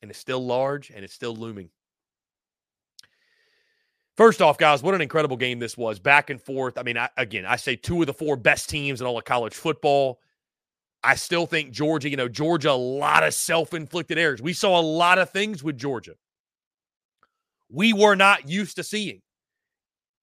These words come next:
And we talked about last week why that may happen, because Georgia's gotten to a point, not that they weren't here before, but I saw it a lot this season. You get to a point where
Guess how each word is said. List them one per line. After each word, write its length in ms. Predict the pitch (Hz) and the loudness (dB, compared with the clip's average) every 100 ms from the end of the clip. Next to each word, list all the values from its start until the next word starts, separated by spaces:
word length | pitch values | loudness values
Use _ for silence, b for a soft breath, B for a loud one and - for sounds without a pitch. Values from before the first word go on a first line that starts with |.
| - | -4
And 160 | 185 | -4
we 160 | 180 185 | -2 -4
talked 300 | - 240 220 | 4 4 4
about 240 | 196 185 | 2 2
last 320 | 180 190 160 143 | 0 -2 -2 -6
week 280 | 196 202 | -10 -10
why 280 | 120 156 180 | -2 2 4
that 260 | 165 165 143 | 2 0 -2
may 160 | 151 | -6
happen, 380 | 135 151 147 113 | -4 -4 -4 -6
because 260 | 110 147 - _ _ _ _ _ _ _ _ _ _ _ _ - | -6 -6 -8 _ _ _ _ _ _ _ _ _ _ _ _ -8
Georgia's 520 | 120 294 349 262 226 | 4 6 6 4 -2
gotten 300 | 139 185 156 | 2 2 2
to 100 | 160 | -6
a 40 | 131 | -8
point, 260 | 131 110 | -8 -4
not 220 | 151 220 196 | 2 2 0
that 100 | 196 | -4
they 120 | 190 | -2
weren't 280 | 170 180 131 | -2 -6 -6
here 180 | 160 | -4
before, 340 | 147 - 107 92 | -4 -6 -10 -4
but 120 | 127 | 0
I 100 | 190 | 0
saw 260 | - 214 196 | 0 -2 0
it 60 | |
a 40 | 151 | -2
lot 300 | 139 127 - | -2 -6 -8
this 160 | 117 | -16
season. 340 | - 113 107 113 | -16 -16 -14 -8
You 80 | |
get 140 | 151 202 | -4 -4
to 100 | 160 | -4
a 40 | |
point 300 | - 156 131 | -6 -8 -6
where 400 | 127 131 127 120 | -2 0 0 -2